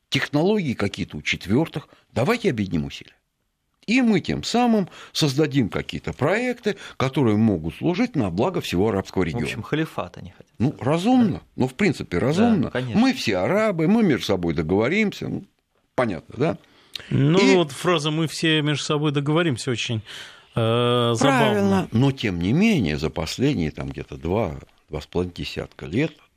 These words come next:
Speaker 1: создано множество межарабских, э, различных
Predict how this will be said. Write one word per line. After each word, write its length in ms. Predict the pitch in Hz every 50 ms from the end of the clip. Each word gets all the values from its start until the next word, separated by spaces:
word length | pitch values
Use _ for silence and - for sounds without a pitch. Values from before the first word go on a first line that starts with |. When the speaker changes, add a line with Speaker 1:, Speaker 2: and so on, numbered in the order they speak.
| _ _ _
Speaker 1:
создано 520 | - - - 80 80 78 87 85 85 87
множество 640 | 90 95 107 135 175 190 160 110 87 - - - 73 71
межарабских, 1040 | 69 76 78 71 69 73 67 65 78 101 131 139 - - - - 98 - - -
э, 720 | - - 71 69 65 64 65 65 67 62 53 - - 58 62 69
различных 520 | 76 76 71 92 110 - - - 71 -